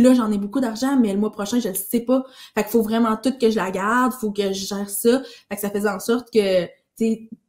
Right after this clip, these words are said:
partout où je pouvais économiser la moindre, euh, la, le moindre sou, je le faisais. Puis je pense que c'est quand même un bon réflexe, mais des fois, dans certains contextes, faut la, faut laisser aller. Puis, euh, là, maintenant, je suis capable de le faire. Donc, euh,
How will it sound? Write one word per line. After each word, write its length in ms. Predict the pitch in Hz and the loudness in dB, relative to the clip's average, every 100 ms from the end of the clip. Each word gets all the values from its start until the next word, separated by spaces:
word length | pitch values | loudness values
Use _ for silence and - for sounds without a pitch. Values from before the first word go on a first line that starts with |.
| _ _ | _ _
partout 420 | 254 240 - 285 277 | -2 -2 0 0 4
où 100 | 226 | 2
je 80 | - | 2
pouvais 340 | - 220 233 254 | 2 4 6 6
économiser 880 | 247 - 247 226 226 220 208 240 254 | 4 8 6 8 4 2 2 4 4
la 180 | 180 | 2
moindre, 440 | 202 208 240 247 220 | 0 0 2 2 0
euh, 320 | 202 196 196 202 - | -2 0 0 -2 -2
la, 200 | 220 202 | 0 2
le 200 | 202 214 | 2 0
moindre 360 | 214 269 240 214 | 2 2 2 0
sou, 340 | - - 262 | -2 0 0
je 100 | 254 | 0
le 80 | 196 | -4
faisais. 540 | - 190 185 185 302 | -4 -4 0 2 2
Puis 320 | - _ - - | -2 _ -20 -12
je 60 | - | 0
pense 160 | 311 | 0
que 80 | 285 | 2
c'est 60 | 214 | 0
quand 80 | |
même 120 | 214 226 | 2 0
un 100 | 185 | 0
bon 180 | 208 | -2
réflexe, 440 | 214 185 220 269 - | -2 -2 0 0 0
mais 100 | 214 | -4
des 260 | 196 190 208 | -2 2 2
fois, 140 | 214 | 2
dans 120 | 240 196 | -2 -4
certains 480 | - 196 - 220 | -6 -8 -4 -4
contextes, 680 | 220 185 180 214 226 - - _ _ _ | -2 -4 -2 -2 -2 -6 -18 _ _ _
faut 240 | - 214 | 0 4
la, 240 | 208 208 - | 4 2 -6
faut 160 | - | -4
laisser 300 | 208 175 - | -4 -2 -4
aller. 400 | 190 185 180 262 - - _ _ | -4 -2 -2 -2 -4 -20 _ _
Puis, 240 | 196 190 | -8 -4
euh, 220 | 170 165 | -4 -4
là, 120 | 170 185 | -4 -4
maintenant, 280 | 170 190 | -6 -10
je 60 | 185 | -12
suis 80 | - | -14
capable 180 | 190 180 | -14 -12
de 60 | |
le 60 | 180 | -12
faire. 260 | - 185 202 - | -12 -12 -14 -20
Donc, 120 | |
euh, 40 | 214 | -20